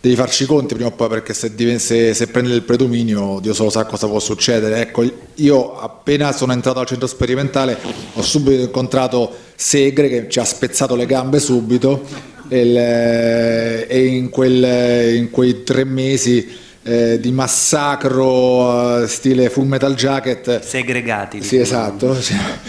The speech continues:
Speaker 1: Ha, ha, ha subito messo in chiaro dove stavamo entrando. E il, eh, al confronto il resto è sembrata una,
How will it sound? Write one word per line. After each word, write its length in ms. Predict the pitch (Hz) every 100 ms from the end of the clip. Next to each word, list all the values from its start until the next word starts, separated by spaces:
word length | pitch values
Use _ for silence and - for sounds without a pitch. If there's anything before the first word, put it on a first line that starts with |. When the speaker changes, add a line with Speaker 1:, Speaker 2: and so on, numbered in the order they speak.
| 247 214 - - -
Speaker 1:
Ha, 380 | - 143 135 139
ha, 280 | 143 135 135
ha 120 | 139
subito 600 | - - - 220 175 170
messo 280 | 156 147 -
in 120 | 143
chiaro 680 | 143 151 143 139 135 131 - - -
dove 320 | 123 160 156
stavamo 440 | 147 - 135 131 131
entrando. 800 | 127 127 131 123 117 117 123 - - - _
E 80 | 147
il, 160 | 135 135
eh, 960 | 131 127 123 123 120 120 120 117 120 120
al 200 | 117 127
confronto 360 | 131 139 135 117
il 60 |
resto 220 | 123 117
è 40 | 110
sembrata 360 | 107 110 107
una, 580 | 107 110 107 104 104 101